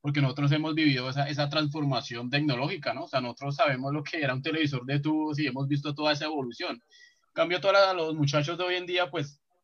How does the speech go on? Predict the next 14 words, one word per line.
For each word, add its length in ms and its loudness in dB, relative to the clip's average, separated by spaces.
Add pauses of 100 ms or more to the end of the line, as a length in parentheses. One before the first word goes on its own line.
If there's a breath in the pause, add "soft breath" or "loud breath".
(140)
ya 300 2
desde 240 -2
que 120 -2
nacieron 340 -2
ya 140 4
conocen 420 -2
el 80 -4
internet, 760 0
los 160 -2
celulares 720 2
y 80 -4
todo 140 -4
ese 140 -2
tema. 360 0